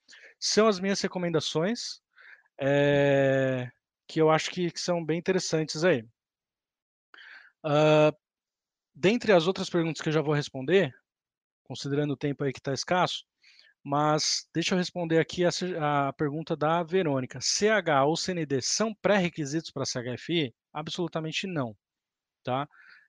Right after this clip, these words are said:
É, é interessante conhecer a C N D em especial, que vai lidar mais com estrutura de rede, com arquitetura de rede,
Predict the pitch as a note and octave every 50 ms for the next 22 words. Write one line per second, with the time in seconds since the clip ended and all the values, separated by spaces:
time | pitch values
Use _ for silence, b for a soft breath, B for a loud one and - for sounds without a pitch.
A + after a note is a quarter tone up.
0 | B _ C#3 C3 B2+ B2+ B2+ B2+ B2+ B2+ B2+ B2 B2+ B2 B2 C3 - F3 E3+ F#3+
1 | G3+ - G3 E3+ D3+ - - - G3 G#3 F#3 - - - A#2+ - _ _ _ _
2 | _ _ _ _ _ _ _ _ _ _ - - - - D#3+ D3+ D3+ C#3+ B2 -
3 | - F3 F3 F3+ E3+ D#3 C#3+ B2+ - - F#3+ G3+ G#3 F#3+ D3+ C#3 E3 F3 F#3 F3
4 | D#3 - - - C#3+ - - D3 C#3+ C#3+ C#3+ - - C#3+ C3+ D3 D3 D3 C3+ C#3+
5 | C#3 C3+ C3+ C3 C#3 D#3+ F#3 E3+ - - D#3+ C#3 - - C#3 B2+ - - D3 C#3+
6 | C#3 B2 B2 A2+ A2 C3 C#3+ D#3 D3+ C3 B2 - C3 B2 - _ - B2+ - -
7 | D3 C#3+ C3+ B2 A#2+ A#2 A#2+ B2+ C3+ C#3+ D3 C3+ C3+